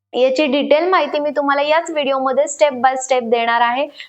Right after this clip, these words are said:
व्हिडिओ कुठेही स्किप करायचा नाही, व्हिडिओ शेवटपर्यंत नक्की बघायचा आहे. त्याच-, त्याचबरोबर चॅनलला पहिल्यांदा आला असेल आणि चॅनलला अजूनही तुम्ही सबस्क्राईब केलं नसेल मित्रांनो, तर चॅनलला सबस्क्राईब करा. त्याचबरोबर बेल आयकॉनला प्रेस करायला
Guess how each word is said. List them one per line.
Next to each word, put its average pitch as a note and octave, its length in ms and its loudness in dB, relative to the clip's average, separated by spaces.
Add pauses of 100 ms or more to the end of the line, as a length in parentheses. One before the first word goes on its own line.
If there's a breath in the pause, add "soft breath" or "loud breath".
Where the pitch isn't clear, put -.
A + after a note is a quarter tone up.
व्हिडिओ C#4 260 0
कुठेही D4 440 0
स्किप D4 320 -6
करायचा C4+ 360 2
नाही, C#4+ 100 -2
व्हिडिओ B3+ 300 0
शेवटपर्यंत B3+ 680 -4
नक्की A#3 280 -4
बघायचा C4+ 500 2
आहे. C#4+ 240 -2 (300 loud breath)
त्याच-, C#4+ 240 0
त्याचबरोबर C4+ 680 2
चॅनलला C#4+ 460 0
पहिल्यांदा D#4 560 0
आला C4 220 2
असेल B3+ 260 -2
आणि C4 200 -2
चॅनलला C4+ 360 0
अजूनही C4+ 500 -2
तुम्ही D4+ 200 -2
सबस्क्राईब D4 580 -2
केलं C4+ 220 0
नसेल B3 240 -2
मित्रांनो, A#3+ 460 -2
तर C#4 40 -2
चॅनलला C4 380 -2
सबस्क्राईब B3+ 480 -2 (100)
करा. C4+ 160 2 (340 loud breath)
त्याचबरोबर B3+ 460 0
बेल C4 180 4
आयकॉनला A#3 420 0
प्रेस A3+ 340 -2
करायला G#3+ 320 0